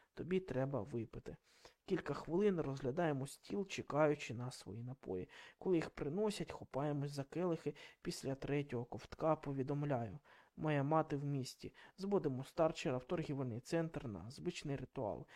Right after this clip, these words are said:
за яким недільний татко вбиває кілька годин, п'ючи каву,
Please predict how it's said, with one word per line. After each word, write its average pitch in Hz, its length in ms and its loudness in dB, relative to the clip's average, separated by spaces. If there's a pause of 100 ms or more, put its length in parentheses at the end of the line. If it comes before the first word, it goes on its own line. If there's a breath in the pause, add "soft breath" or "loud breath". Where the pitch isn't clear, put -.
(220 loud breath)
за 139 180 -2
яким 131 360 -2
недільний 147 440 -2
татко - 440 0
вбиває 156 500 4
кілька 135 320 -6
годин, 147 440 -2
п'ючи - 380 -10
каву, 139 400 0